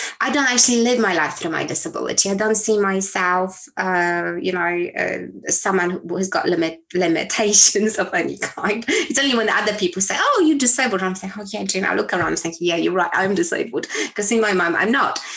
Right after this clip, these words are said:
And this is just another example of how we can easily create barriers in our own mind. I could have the barrier of disability in my mind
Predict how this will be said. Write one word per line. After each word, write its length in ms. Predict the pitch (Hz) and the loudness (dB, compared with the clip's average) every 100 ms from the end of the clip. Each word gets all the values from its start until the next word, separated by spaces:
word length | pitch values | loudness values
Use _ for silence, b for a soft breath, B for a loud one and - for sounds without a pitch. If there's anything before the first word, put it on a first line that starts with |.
| B B | B B
And 120 | 214 | -2
this 160 | 262 - | 4 4
is 100 | 277 | 4
just 240 | 285 269 | 4 4
another 720 | 269 247 247 277 330 269 190 160 | 4 4 4 4 2 2 2 0
example 720 | 180 175 156 143 143 - 139 - | -2 -2 -2 -4 -8 -6 -4 0
of 340 | 170 165 185 B B B B - | 2 2 0 B B B B -8
how 800 | - 220 220 233 233 233 220 226 B _ _ 214 | -2 0 2 2 2 4 2 -2 B _ _ -2
we 240 | 226 220 | 0 0
can 400 | - 214 202 - - | 0 2 2 0 0
easily 420 | 226 247 233 208 190 | 2 4 4 2 0
create 480 | 214 196 180 175 | 0 2 2 -2
barriers 480 | 185 185 180 180 - 180 | -2 0 2 4 4 4
in 140 | 180 | 0
our 240 | 170 160 - | 0 -2 -2
own 160 | 170 190 | 0 2
mind. 420 | 269 151 139 - B B | 2 0 -2 -4 B B
I 140 | 262 294 | -4 0
could 200 | 277 233 | 0 2
have 240 | 240 208 | 0 -2
the 80 | 202 | -4
barrier 420 | 196 214 196 180 | -2 0 0 0
of 160 | 180 185 | 0 0
disability 760 | 185 180 180 285 349 - 175 | 2 2 2 2 4 4 2
in 60 | 156 | -2
my 180 | 147 147 | -2 -4
mind 560 | 127 - 180 254 277 | -4 -4 -2 0 0